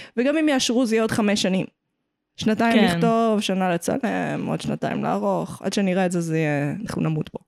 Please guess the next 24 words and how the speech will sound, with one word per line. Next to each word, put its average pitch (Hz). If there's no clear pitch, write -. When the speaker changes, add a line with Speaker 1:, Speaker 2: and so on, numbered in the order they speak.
Speaker 2:
אנחנו 214
נשכח 214
שהסדרה 185
הזאת 170
הייתה 165
קיימת, 185
<laughs> 180
ונזכר 185
בה 175
כשתצא 170
העונה 165
השנייה. 156
Speaker 1:
אנחנו 202
חד 202
משמעית 180
נזכר 175
בה 175
כשתצא -
העונה 214
השנייה, 262
ואז 233
נצטרך 220
לעשות 190
ריקאפ, 233